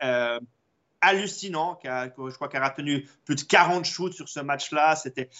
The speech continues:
c'était, c'était un sens unique total. Et à la fin, c'est même Chicago qui a gagné parce que ça a été, c'était un vol total, hein. C'était, c'était, c'était la banque,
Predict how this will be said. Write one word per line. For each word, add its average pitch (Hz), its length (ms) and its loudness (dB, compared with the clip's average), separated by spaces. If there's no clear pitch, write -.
c'était, 139 320 2
c'était 135 520 2
un 139 80 4
sens 220 420 4
unique 202 360 0
total. 190 600 6
Et 131 40 0
à 139 60 6
la 160 120 4
fin, 180 180 2
c'est 165 120 -4
même 147 160 -6
Chicago 160 300 -2
qui 156 80 -2
a 139 60 2
gagné 156 280 2
parce 127 200 -8
que - 80 -20
ça 135 60 -8
a 127 40 -2
été, 127 260 0
c'était 127 340 -4
un 127 120 4
vol 170 440 6
total, 185 420 2
hein. 156 100 -2
C'était, 127 360 -6
c'était, 131 360 2
c'était 127 240 0
la 123 100 8
banque, 165 240 6